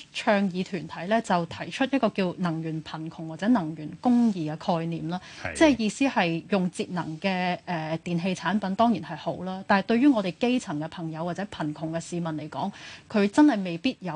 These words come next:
Speaker 1: 嗰個資源去轉換呢一啲嘅工具。咁所以佢哋就提出，政府係咪需要研究更加多嘅電費或者呢啲節能產品嘅補貼呢？呢度有冇得研究一下呢？
Speaker 2: 嗱，我自己睇呢，就係咁，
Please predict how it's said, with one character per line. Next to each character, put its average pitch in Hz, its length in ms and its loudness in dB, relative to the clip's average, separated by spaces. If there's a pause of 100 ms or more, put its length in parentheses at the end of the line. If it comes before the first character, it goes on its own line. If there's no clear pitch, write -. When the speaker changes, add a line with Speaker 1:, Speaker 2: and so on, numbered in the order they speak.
Speaker 1:
嗰 208 80 -4
個 214 140 -2
資 240 340 0
源 175 100 -8 (120)
去 170 520 -4
轉 190 200 0
換 175 200 -4
呢 208 80 0
一 226 60 2
啲 226 180 -2
嘅 190 120 -4
工 208 280 0
具。 196 100 -2 (440)
咁 302 100 6
所 370 160 0
以 349 40 4
佢 233 160 -2
哋 180 100 2
就 165 140 -2
提 - 200 -12
出， - 180 -2
政 214 260 0
府 208 200 -2
係 247 80 0
咪 185 120 0
需 - 160 -4
要 233 320 0
研 156 260 -6
究 185 200 0
更 196 200 0
加 240 160 4
多 247 240 0
嘅 190 80 2 (100)
電 170 240 -2
費 180 240 -2
或 175 80 -2
者 202 140 -2
呢 240 100 2
啲 294 160 6
節 - 220 -10
能 156 180 -6
產 190 240 -2
品 214 120 2
嘅 220 180 2
補 - 240 -6
貼 202 240 -6
呢？ 202 180 -2 (220)
呢 359 80 2
度 220 160 2
有 165 120 0
冇 175 200 -2
得 233 100 2 (120)
研 156 180 -6
究 160 140 -2
一 175 100 -4
下 - 220 -8
呢？ - 60 -16 (560)
Speaker 2:
嗱， 90 160 2 (120)
我 110 220 4
自 101 160 -2
己 143 120 4
睇 101 280 0
呢， 117 100 4
就 82 100 -4
係 80 120 -8
咁， 90 200 -10